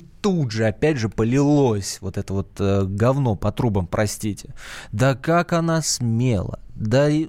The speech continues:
лучше бы помощь какую-нибудь оказала. И чё вы думаете? В эти выходные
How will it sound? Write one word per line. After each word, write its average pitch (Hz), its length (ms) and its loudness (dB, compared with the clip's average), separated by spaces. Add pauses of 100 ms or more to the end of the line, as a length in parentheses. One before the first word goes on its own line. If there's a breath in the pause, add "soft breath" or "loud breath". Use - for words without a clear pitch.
лучше 160 340 0
бы 156 140 2
помощь 151 440 2
какую-нибудь 147 760 0
оказала. 131 960 0 (420 loud breath)
И 120 80 0
чё 233 160 2
вы 262 100 -2
думаете? 180 580 0 (1120)
В 123 100 2
эти 170 120 2
выходные 143 640 -2